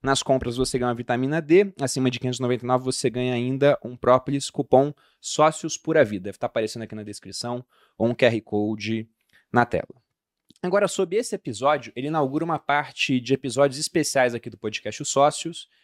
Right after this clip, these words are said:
porque pra quem tá vendo minha camisa aí na tela, tem um Q R Code. Nós iremos lançar um fundo de investimento, uma previdência,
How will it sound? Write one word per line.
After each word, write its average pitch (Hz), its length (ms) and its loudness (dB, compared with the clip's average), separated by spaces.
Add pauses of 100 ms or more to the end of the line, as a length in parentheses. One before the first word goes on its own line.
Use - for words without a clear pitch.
(120)
porque - 220 -4
pra 131 120 2
quem 151 140 -8
tá 147 120 4
vendo 127 200 -2
minha 117 120 -8
camisa 110 380 -6
aí 120 80 -8
na 147 120 -4
tela, 170 260 0
tem 135 160 -6
um 127 100 -6
Q 143 100 -6
R 147 120 -4
Code. 165 500 -4 (500)
Nós 131 180 -2
iremos 139 260 2
lançar 147 540 0
um 139 80 -8
fundo 120 260 -8
de 110 100 -6
investimento, 113 540 -6
uma 120 120 -6
previdência, 123 920 -4